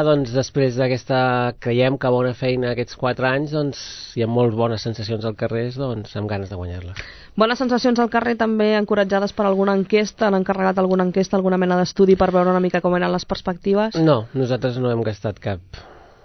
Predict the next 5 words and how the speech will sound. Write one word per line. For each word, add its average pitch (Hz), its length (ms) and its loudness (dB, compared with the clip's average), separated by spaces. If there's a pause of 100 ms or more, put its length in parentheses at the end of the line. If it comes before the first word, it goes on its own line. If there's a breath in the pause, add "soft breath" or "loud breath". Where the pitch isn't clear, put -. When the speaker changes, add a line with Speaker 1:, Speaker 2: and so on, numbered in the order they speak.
(260 loud breath)
Speaker 1:
euro 120 340 2
en 101 160 -2
enquestes. - 400 -16 (1040 loud breath)
Speaker 2:
Am, 208 580 0
Speaker 1:
Però 113 640 4